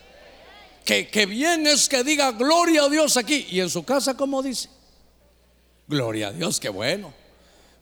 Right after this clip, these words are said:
"¿Va a haber comida?" "Amén". Ah, qué, qué lindo. Hermano, ¿hablan en su casa con esas palabras? "Amén", qué lindo. Yo no estoy diciendo que le diga a su esposo, "Siervo, ¿vas a comer?" "Sí, sierva". No, no, no, no.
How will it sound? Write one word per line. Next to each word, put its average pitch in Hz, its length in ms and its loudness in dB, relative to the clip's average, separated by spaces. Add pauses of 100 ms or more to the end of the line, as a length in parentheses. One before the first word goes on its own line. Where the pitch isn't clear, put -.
"¿Va 202 60 4
a - 20 4
haber 262 240 2
comida?" 285 680 2
"Amén". 214 720 0
Ah, 156 240 0
qué, 170 140 -6
qué 175 140 -2
lindo. 202 440 -4
Hermano, 185 320 -4 (280)
¿hablan 220 320 0
en 196 80 -2
su 196 120 -6
casa 233 280 0
con 202 160 -2
esas 214 180 0
palabras? 226 800 -2 (460)
"Amén", 165 440 -2
qué 170 120 0
lindo. 160 220 -4 (100)
Yo 220 120 0
no 311 100 2
estoy 240 200 0
diciendo 220 540 -2
que 175 160 -2
le 156 120 0
diga 190 360 0
a 143 160 -6
su 160 140 -8
esposo, 190 420 -4
"Siervo, 226 400 -2
¿vas 220 180 -4
a 220 60 -6
comer?" 208 360 -4 (160)
"Sí, 240 240 -6
sierva". 247 420 -2
No, 381 160 -6
no, 359 160 -4
no, 349 140 -2
no. 320 320 0